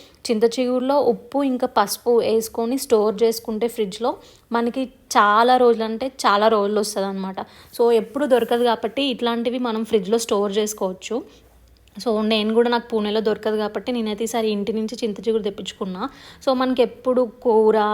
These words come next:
ఇంకా, ఆ, పప్పు చేసుకుంటే బోరింగ్ అనిపిస్తది కదా. So, అప్పుడప్పుడు మనం ఇట్లాంటివి కూడా ట్రై చేయాలన్నమాట. So, నాకైతే, నేను చింత చిగురు కర్రీకి చాలా పెద్ద ఫ్యాన్, కానీ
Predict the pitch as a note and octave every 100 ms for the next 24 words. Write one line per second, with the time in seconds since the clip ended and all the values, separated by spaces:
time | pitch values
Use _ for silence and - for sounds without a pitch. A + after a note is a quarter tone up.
0 | G#3 A#3 A3 A#3 G#3 G3+ G#3 - - -
1 | G#3+ G#3+ G#3+ G#3 A#3+ A#3 A#3 - A3+ C4
2 | G#3+ A3 A#3 A#3+ G#3 G3+ G#3 G3 F#3 F3
3 | G3+ - - - D4 C4 A3 B3+ B3+ B3
4 | C4 B3 A#3 A3+ A#3+ A#3 A3 A#3+ A#3 A3+
5 | A3+ B3+ A3 F#3+ G3+ A3 G3 F3+ F#3 F#3
6 | G3 - _ - - A3+ A#3 A3 A3+ B3+
7 | - C#4+ B3 B3 A3 A3+ A3 A#3+ A#3+ A#3
8 | A#3 G#3 A3+ B3+ A3 F#3+ A3 A#3 F#3+ A3
9 | - F#3+ F#3 G3+ D#4 - - _ C#4 C4
10 | C#4+ D4+ D4 C4+